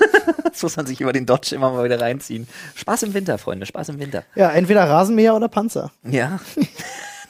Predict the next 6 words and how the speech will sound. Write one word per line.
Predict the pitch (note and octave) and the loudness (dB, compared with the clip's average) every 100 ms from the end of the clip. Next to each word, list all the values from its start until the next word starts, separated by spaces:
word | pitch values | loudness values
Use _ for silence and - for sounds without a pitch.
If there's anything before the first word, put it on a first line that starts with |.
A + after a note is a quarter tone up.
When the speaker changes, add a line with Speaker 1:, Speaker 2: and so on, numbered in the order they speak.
| - - | -20 -12
Speaker 1:
Das | - | -6
Öl. | C3+ C3+ D3 D3 _ _ _ _ - _ _ | 2 4 4 2 _ _ _ _ -20 _ _
<laughs> | B2+ - C3 - | -6 -4 -4 -6
Stimmt, | - - - A2+ - | -16 -14 -10 -12 -12
die | B2+ | -8
Ölgeschichte. | B2 B2 A#2 - C3 - - | -6 -6 -8 -14 -18 -8 0